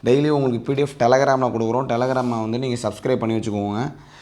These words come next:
Telegram-ல ஜாயின் பண்ணி வச்சுக்கோங்க. Telegram-ல பி டி எஃப் போடுறோம். பி டி எஃப் டெஸ்ட் அடிச்சு பார்த்துட்டு நீங்க சொல்யூஷன் செக் பண்ணிக்கோங்க. ஓகேவா?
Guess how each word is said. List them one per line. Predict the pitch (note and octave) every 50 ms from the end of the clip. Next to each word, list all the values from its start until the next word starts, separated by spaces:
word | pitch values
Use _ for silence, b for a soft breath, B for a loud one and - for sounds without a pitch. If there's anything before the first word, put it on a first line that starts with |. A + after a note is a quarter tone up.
| B B B B - - -
Telegram-ல | - A#2 C3 C#3+ C#3 B2+ B2
ஜாயின் | A2 A2+ A#2+ C3+
பண்ணி | C#3 C3 B2+ A#2
வச்சுக்கோங்க. | G#2+ A2 A2 A2 A2 G#2+ A2 B2+ D#3 - -
Telegram-ல | - B2+ C3 C3+ C#3 C3+ C3 B2+ C3 B2+
பி | C3 C3+
டி | C3
எஃப் | C3+ B2+ - C3+
போடுறோம். | B2+ C3 D#3 -
பி | - D3+
டி | C#3+ D3+
எஃப் | D3 D3 - - -
டெஸ்ட் | - A#2 A#2+ - -
அடிச்சு | E3+ D3+ C3 A#2+ B2+ -
பார்த்துட்டு | B2+ B2+ C3+ C3+ D3 D#3+ F3
நீங்க | G#3+ G3+ D#3
சொல்யூஷன் | A#2+ - B2+ B2 B2+ B2 B2+ A#2+
செக் | A2+ - A2 A2 -
பண்ணிக்கோங்க. | A#2+ A2+ A2 G#2+ - G2+ F#2+ F2+ F#2+ G2 G2
ஓகேவா? | - A2 A2+ C3 C3+